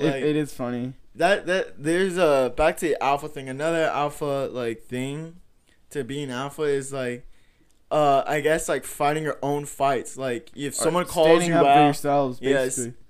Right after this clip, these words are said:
Speaker 2: someone calls you out, if someone does something to your family or whatever, you basically have to go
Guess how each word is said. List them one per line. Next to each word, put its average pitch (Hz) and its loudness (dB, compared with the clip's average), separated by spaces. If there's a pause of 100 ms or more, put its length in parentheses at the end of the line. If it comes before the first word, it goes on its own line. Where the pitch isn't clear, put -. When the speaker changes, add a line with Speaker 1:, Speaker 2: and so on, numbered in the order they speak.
Speaker 2:
someone 160 -4
calls 160 0
you 143 -2
out, 143 0 (640)
if 135 -4
someone 156 -2
does 156 2
something 160 -8
to - -8
your 139 -6
family 143 -4
or 127 -4
whatever, 139 0
you 123 -8
basically 139 -6
have 131 -8
to 127 -6
go 120 -6